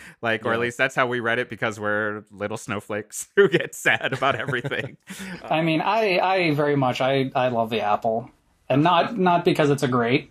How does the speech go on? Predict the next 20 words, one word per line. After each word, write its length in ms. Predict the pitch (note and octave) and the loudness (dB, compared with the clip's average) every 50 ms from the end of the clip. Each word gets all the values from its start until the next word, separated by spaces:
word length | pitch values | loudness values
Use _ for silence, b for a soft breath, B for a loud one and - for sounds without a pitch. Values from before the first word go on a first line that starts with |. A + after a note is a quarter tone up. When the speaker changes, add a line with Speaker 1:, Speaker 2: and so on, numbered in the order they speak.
| _ _ | _ _
Speaker 3:
<laughs> 60 | - | 0
musical 840 | D3 F3 D#3 E3 C#3+ - - - - - - C#4 - D4 - - - | 0 2 2 2 0 0 -2 -2 0 0 0 0 2 0 0 0 0
or 160 | D4+ - - B B B B B C#3+ | -2 -2 -2 B B B B B 0
Speaker 1:
Sure. 140 | - D#3+ C#3 | 2 2 4
Speaker 3:
the 60 | C3+ | 4
music's 360 | C#3 C#3+ D#3 D3+ E3 D3+ - | 4 4 4 2 2 0 0
great. 200 | - E3+ D#3+ - | 0 0 0 2
It's 160 | - D#3+ C#3+ - | 0 0 0 0
just 280 | - A#3 - - - | 0 0 0 0 0
'cause 140 | - F3+ C#3 | 0 2 4
it's 160 | C#3 B2+ - - | 2 2 0 -4
so, 680 | - - - - D3 C3+ A#2 A2 A2 A#2 A#2+ B2 D3 - _ _ _ _ _ _ | -8 -6 -2 0 2 2 2 2 0 -2 -2 -4 -8 -12 _ _ _ _ _ _
so, 760 | - - - - - D3+ C#3+ C#3 C3+ C3 B2+ B2 B2+ B2+ B2+ - | -12 -10 -8 -2 0 2 4 4 4 4 4 4 2 2 2 0
such 200 | - F#3 F3 E3 | 0 0 2 2
a 40 | |
weird 520 | C#3 B2 A#2 B2 B2+ B2+ B2+ B2+ B2+ A#2 A2+ | 0 2 2 2 2 2 2 2 2 0 0
mix 400 | A2 A2 A2+ A2+ A2+ - - A2 | -2 -2 -2 -4 -6 -6 -6 -4
of, 320 | A2 A2+ A#2 A#2 - - _ _ _ _ _ _ _ _ - | -4 -4 -6 -8 -12 -16 _ _ _ _ _ _ _ _ 0
of 140 | D3+ C3+ | 2 4
ideas, 840 | D3 C#3 C3+ C3+ B2+ A#2+ B2 B2 B2 A#2+ A#2 A#2 A2+ A#2+ - - - | 4 4 4 4 2 4 4 4 4 4 2 2 -2 -4 -8 -10 -12